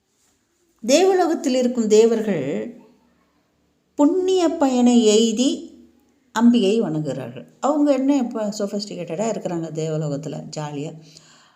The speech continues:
அவங்களுக்கு அதிநவீனமான வசதிகள் அங்க நிறைய இருக்கும். கடவுள் நம்ம இந்த அளவுக்கு வச்சிருக்கிறாரே அப்படிங்கிறத நினைச்சு, நினைச்சு அவங்க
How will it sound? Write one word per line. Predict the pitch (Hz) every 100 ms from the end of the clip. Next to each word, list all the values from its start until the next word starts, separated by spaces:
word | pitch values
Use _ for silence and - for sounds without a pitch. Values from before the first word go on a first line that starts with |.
| _ _ _ _ _ _ _ _ _
அவங்களுக்கு | 233 254 240 233 277 339 - - _ _ _ _ _ _ _ _
அதிநவீனமான | 185 208 240 190 202 208 208 196 202 226
வசதிகள் | 170 156 175 180 277 - - _ _
அங்க | - 185
நிறைய | 170 156 151 160
இருக்கும். | 151 156 151 - - _ _ _ _ - _ _ _ - _ - _ _
கடவுள் | 233 254
நம்ம | 247 214
இந்த | 196 190
அளவுக்கு | 202 233 208
வச்சிருக்கிறாரே | - 240 220 196 196 196
அப்படிங்கிறத | 165 185 180 151 214 - - -
நினைச்சு, | 202 196 - 294 269
நினைச்சு | 180 175 247
அவங்க | 196 160 185 -